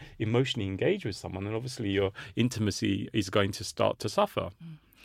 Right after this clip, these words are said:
Speaker 2: So what's your advice, Emma, when people come to you and say, "I can't make time to be intimate with my partner," or if they don't have a partner, "I don't have time to sort of engage with what I want because my mind is filled with so many things"?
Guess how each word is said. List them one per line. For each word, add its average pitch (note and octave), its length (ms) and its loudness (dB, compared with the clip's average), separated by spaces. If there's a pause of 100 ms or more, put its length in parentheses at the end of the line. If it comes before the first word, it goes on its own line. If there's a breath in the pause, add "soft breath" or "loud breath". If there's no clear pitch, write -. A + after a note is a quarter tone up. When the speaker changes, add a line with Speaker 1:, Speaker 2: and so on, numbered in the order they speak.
(160 soft breath)
Speaker 2:
So G3 140 4
what's G#3 240 4
your G#3 60 8
advice, F3+ 360 4
Emma, C#3+ 320 4
when F3 200 2
people F3 240 0
come D#3+ 200 2
to - 140 -2
you D3 60 2
and D3 100 -2
say, C#3+ 300 2 (320 loud breath)
"I E3+ 40 -6
can't - 280 2
make E3 240 0
time D3+ 380 4
to - 120 -4
be D3 140 2
intimate D3+ 320 0
with D#3 100 -2
my C#3+ 100 4
partner," D#3+ 640 4
or D3 260 6
if - 120 -2
they D3+ 160 6
don't E3 160 6
have D#3+ 100 2
a D#3+ 60 2
partner, D3+ 480 4 (160)
"I - 20 6
don't D#3+ 140 6
have D#3 160 2
time D#3+ 300 2
to - 60 -10
sort D#3 200 4
of D3+ 80 2 (340 loud breath)
engage D#3+ 420 6
with D#3+ 160 2
what D#3 140 4
I C#3+ 100 6
want G#3 360 4
because - 240 -4
my D#3 100 4
mind D3+ 320 4
is - 140 -2
filled C#3+ 440 4
with C#3+ 200 0 (260 soft breath)
so - 260 2
many D3 220 4
things"? C3+ 560 0